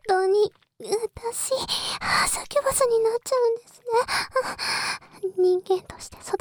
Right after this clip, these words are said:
てられてきたから、変な気持ちです。嫌じゃな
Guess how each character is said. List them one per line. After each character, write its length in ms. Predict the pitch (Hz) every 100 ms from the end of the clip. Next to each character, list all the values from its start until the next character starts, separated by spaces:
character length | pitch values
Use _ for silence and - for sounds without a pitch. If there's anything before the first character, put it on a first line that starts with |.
| -
て 120 | 415
ら 120 | 415
れ 100 | 427
て 140 | 415 -
き 100 | -
た 120 | -
か 160 | - -
ら、 340 | - 359 - - - -
変 80 | -
な 1120 | 427 - - 880 880 - - - 494 508 440 440
気 120 | 370
持 160 | 330 381
ち 120 | -
で 60 | 466 494
す。 140 | 523 508 - - - - - - - - 554 523 480 - - - - - - - - - _ - _ _ _ _ 440 - - 453 - - 855 - - -
嫌 300 | 415 415 466
じ 100 | 508
ゃ 40 | 523
な 200 | 453 453